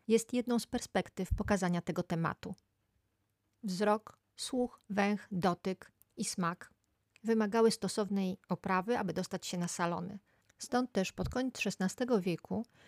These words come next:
Ripa stworzył w swojej ikonologii szczegółowy zapis tego, w jaki sposób powinno przedstawiać się zmysły. W przedstawieniu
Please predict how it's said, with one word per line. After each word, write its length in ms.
Ripa 300
stworzył 480
w 40
swojej 280
ikonologii 680
szczegółowy 560
zapis 500
tego, 360
w 40
jaki 280
sposób 380
powinno 360
przedstawiać 600
się 140
zmysły. 480
W 40
przedstawieniu 920